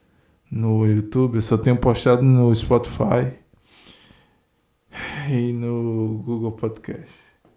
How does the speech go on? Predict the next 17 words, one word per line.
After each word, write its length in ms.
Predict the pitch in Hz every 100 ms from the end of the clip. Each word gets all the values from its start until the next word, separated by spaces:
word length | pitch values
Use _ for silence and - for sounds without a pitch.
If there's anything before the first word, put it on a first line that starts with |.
| _ _ _
Aliás, 460 | 175 180 156 104 - - _ _ _ _ - 82 - -
é, 640 | 120 110 104 - - -
eu 400 | 123 139 180 202 -
posto 600 | 156 160 175 - 208 196
lá 220 | 165 143
no, 260 | 151 175 156
no 220 | 135 143
Anchor 640 | 123 135 156 - 131 120 113
e 680 | - - 127 120 127 - -
o, 640 | 135 135 - 135 135 165
o 40 | 131
aplicativo 560 | 131 127 127 - 147
é 20 |
que 320 | 151 - 170 156
dis-, 260 | 156 -
distribui 960 | 175 127 123 - 151 135 117 123 135 135 - _ _ _ _ _ -
pelo, 840 | 135 131 135 135 135 123 117 110